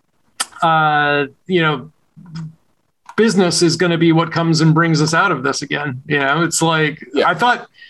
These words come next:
Speaker 1: w-, frankly, you know, with the Biden administration, i-, things felt different. You know, I was like, "Oh, we're taking this seriously."
Speaker 2: Mm-hmm.
Speaker 1: But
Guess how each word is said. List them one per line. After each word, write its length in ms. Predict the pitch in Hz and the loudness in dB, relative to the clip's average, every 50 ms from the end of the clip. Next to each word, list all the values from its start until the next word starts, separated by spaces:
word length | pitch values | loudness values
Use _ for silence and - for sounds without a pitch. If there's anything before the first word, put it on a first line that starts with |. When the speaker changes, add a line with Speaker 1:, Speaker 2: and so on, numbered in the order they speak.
| - _ _ _ _ - | -20 _ _ _ _ -8
Speaker 1:
w-, 180 | 165 165 165 - 160 | -8 -8 -8 -8 -8
frankly, 400 | 156 - 202 214 214 208 247 247 | -4 -2 0 0 0 2 2 2
you 240 | 240 233 214 220 208 | 2 2 4 4 4
know, 80 | 185 170 | 4 2
with 80 | 165 | 2
the 80 | 156 156 | 0 0
Biden 360 | 151 156 170 190 196 226 226 | 0 0 0 2 4 4 4
administration, 840 | 226 220 226 233 220 226 - - 226 240 226 - 247 247 233 220 226 - | 4 4 4 2 2 0 0 0 0 0 0 0 0 2 0 0 -2 -4
i-, 220 | 156 156 151 170 156 | -4 -2 -2 -2 -2
things 360 | - 208 208 226 226 220 - | -2 0 2 2 2 2 0
felt 320 | - 226 226 220 185 165 | 0 0 0 0 0 0
different. 360 | 214 214 214 - 156 - - - | -2 -2 0 -2 -4 -4 -4 -4
You 120 | - 156 156 | -2 0 0
know, 200 | 156 156 156 156 | 0 0 -2 0
I 80 | 190 190 | 0 0
was 80 | 175 180 | 2 2
like, 140 | 185 180 185 | 0 0 0
"Oh, 220 | 254 277 208 151 | 0 0 0 0
we're 160 | 135 175 226 | 0 0 0
taking 340 | 220 - 247 240 247 240 226 | 0 0 -2 0 2 2 4
this 220 | 220 220 220 - - | 4 4 2 0 -2
seriously." 680 | - 226 240 226 180 151 139 127 - - - 147 139 - - - _ _ _ | 0 0 2 2 2 0 -2 -6 -8 -8 -8 -10 -10 -14 -16 -20 _ _ _
Speaker 2:
Mm-hmm. 320 | - 120 104 98 107 104 104 | -2 -2 0 2 2 2 4
Speaker 1:
But 600 | 170 175 170 165 165 165 165 165 165 165 165 160 | 4 4 2 2 2 2 2 0 0 -2 -2 -4